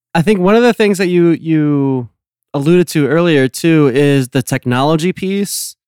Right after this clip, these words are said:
that a lot of musicians and artists in general just don't really embrace. So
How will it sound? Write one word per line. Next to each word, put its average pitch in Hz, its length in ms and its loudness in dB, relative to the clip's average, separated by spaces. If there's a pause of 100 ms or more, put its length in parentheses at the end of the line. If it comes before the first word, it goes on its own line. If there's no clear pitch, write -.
(200)
that 139 280 0
a 135 60 -2
lot 135 360 0
of 143 560 0
musicians 139 720 -2
and 120 160 0
artists 135 340 0
in 123 80 0
general 123 360 -2
just 113 200 -10
don't 123 160 -4
really 127 240 -2
embrace. 113 680 -4 (280)
So 135 800 0